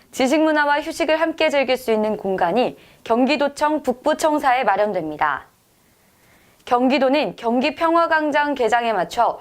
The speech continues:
오는 십일월 이십삼 일 의정부 경기도청 북부청사 내에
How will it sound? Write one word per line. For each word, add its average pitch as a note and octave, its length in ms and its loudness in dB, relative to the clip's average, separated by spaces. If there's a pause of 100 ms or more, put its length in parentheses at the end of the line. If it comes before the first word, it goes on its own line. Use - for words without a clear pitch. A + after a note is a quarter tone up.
(200)
오는 C4+ 300 2
십일월 D4+ 380 0
이십삼 C4+ 480 -2
일 D#3+ 220 0 (240)
의정부 C#4+ 480 2
경기도청 A#3+ 680 -2
북부청사 C#4 680 0
내에 F#3 420 2